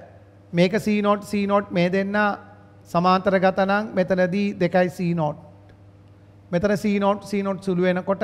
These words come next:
සමාන්තර ගත නිසා දෙකයි සී නෝට්. එතකොට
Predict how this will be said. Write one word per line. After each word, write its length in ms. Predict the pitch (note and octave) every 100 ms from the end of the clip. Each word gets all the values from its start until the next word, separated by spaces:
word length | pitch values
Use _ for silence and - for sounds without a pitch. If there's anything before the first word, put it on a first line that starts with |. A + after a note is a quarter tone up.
| G#3+
සමාන්තර 560 | G#3 F#3 F3+ F#3 F#3 F#3+
ගත 200 | F3+ F#3 F#3+
නිසා 420 | F#3 F3 G#3 G#3
දෙකයි 360 | G3+ F3 F3+ F3+
සී 220 | - E3+
නෝට්. 220 | D3 D3 - - - - - - - - - - - - - - - - - -
එතකොට 340 | E3+ E3+ G#3